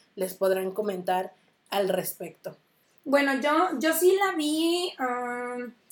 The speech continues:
Speaker 2: ya creo que hace un par de años, sí, sí fue, sí fue hace bastantito tiempo, y me la habían recomendado,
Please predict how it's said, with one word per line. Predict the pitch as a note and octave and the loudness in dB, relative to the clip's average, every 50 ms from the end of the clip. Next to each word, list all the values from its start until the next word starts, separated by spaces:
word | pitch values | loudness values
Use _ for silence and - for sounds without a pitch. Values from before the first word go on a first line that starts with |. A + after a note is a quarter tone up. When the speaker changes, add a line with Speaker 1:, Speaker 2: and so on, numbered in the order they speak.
| - _ _ _ _ | -20 _ _ _ _
Speaker 2:
ya | - A3+ C#4 C#4 C#4 | -2 0 2 2 2
creo | - E4+ F4+ F4+ | 2 0 -2 0
que | - F#4 | 0 0
hace | F4 F4 F4+ | 0 0 0
un | F4 F4 E4+ - | 0 0 0 0
par | F4 E4+ F4 F4 E4 | 0 0 0 0 0
de | F4 | 2
años, | F4+ F4 E4+ D#4+ D4+ D4 D4 D4+ D#4 F#4+ G4 - - - _ _ _ _ | 2 2 2 0 0 -2 -2 -4 -4 -6 -6 -12 -18 -20 _ _ _ _
sí, | _ - - C4 B3 C#4+ E4+ | _ -8 -6 -4 -4 -2 -4
sí | - - C4 B3 A3 | -2 -4 -4 -4 -2
fue, | A#3+ C4 B3+ C4 C4 C4 B3 A#3+ B3 - | 0 0 0 2 0 0 0 -2 -4 -4
sí | - B3 | -4 -4
fue | G#3 B3+ B3 | -2 -2 -2
hace | B3 - C4+ A#3+ A3+ | 0 2 2 2 2
bastantito | G#3 G#3+ G#3 - - G#3+ G#3 G#3 A3 - B3 B3 | 2 0 -2 -2 -4 -8 -8 -8 -2 -2 -2 -2
tiempo, | C#4 C4+ B3 G3+ A#3 A#3 C4+ - _ _ _ _ _ _ _ _ _ _ _ _ _ _ _ _ _ _ _ - | 0 -4 -4 -4 -4 -6 -6 -10 _ _ _ _ _ _ _ _ _ _ _ _ _ _ _ _ _ _ _ -2
y | D4 C#4 C#4+ D4 D4+ D4+ D#4 C#4+ | 0 2 2 2 2 2 2 4
me | C#4 C#4+ | 4 4
la | C#4+ C#4+ | 6 6
habían | C#4+ D4 D4+ D4 D4+ - | 4 4 4 2 2 2
recomendado, | D#4+ D#4 D#4 D#4+ D#4+ D4+ D4+ D4+ D4+ D4+ D#4 D4+ C#4+ C4 B3+ D4 - - | 0 2 2 2 2 2 2 0 2 4 4 4 4 2 0 0 -2 -8